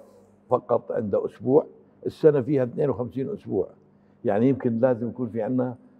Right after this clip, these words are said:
آه، اثنين وخمسين، اثنين وخمسين أسبوع صلاة،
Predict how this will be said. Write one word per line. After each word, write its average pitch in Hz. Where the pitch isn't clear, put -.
آه، 107
اثنين 151
وخمسين، 135
اثنين 135
وخمسين 123
أسبوع 120
صلاة، 92